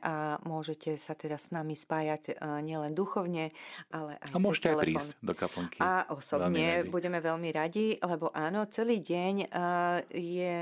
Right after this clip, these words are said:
Speaker 1: modlitba dobrovoľníkov pred, e, vystavenou
Speaker 2: Vystavenou
Speaker 1: sviatosťou
Speaker 2: sviatosťou.
Speaker 1: oltárnou.
Speaker 2: Hovorili sme naposledy o možnosti zúčastniť sa na ďakovnom dni, ktorý máme tu u nás v Rádiu Mária v kaplnke Matky vteleného slova,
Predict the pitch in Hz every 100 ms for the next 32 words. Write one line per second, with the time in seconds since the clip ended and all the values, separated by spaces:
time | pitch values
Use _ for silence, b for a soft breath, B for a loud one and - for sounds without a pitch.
0 | 175 180 185 190 170 175 170 170 175 175
1 | 170 165 165 160 156 156 165 160 - 160
2 | 160 160 156 - 160 156 175 160 160 156
3 | 156 - 160 160 151 - 156 151 143 -
4 | 143 143 147 147 _ _ B B B -
5 | 98 98 98 90 90 98 - 90 90 85
6 | 87 90 98 120 - 92 92 139 180 -
7 | 104 - 104 - 87 82 82 78 90 98
8 | 131 127 110 95 87 85 104 113 - 80
9 | 78 - B B - 87 82 - 120 87
10 | 85 92 82 80 82 85 80 78 90 104
11 | 92 - 95 87 82 90 82 90 - 85
12 | 92 90 85 85 - 101 107 139